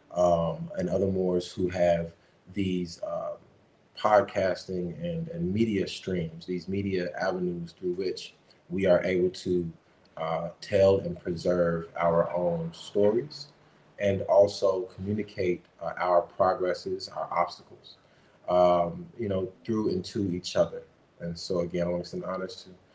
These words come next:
to you, my dear brother, man, and friend, Lloyd Douglas Ill, as well, your wife and family,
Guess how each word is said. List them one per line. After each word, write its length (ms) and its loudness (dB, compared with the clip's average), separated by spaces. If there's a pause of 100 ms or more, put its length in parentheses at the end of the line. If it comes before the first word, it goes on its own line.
(320)
to 60 -4
you, 480 6
my 160 -4
dear 180 -2
brother, 260 4
man, 200 0
and 120 -4
friend, 340 0
Lloyd 200 0
Douglas 420 -4
Ill, 200 -8 (180)
as 200 -20
well, 300 -6 (200)
your 120 -4
wife 280 0
and 120 -20
family, 500 -6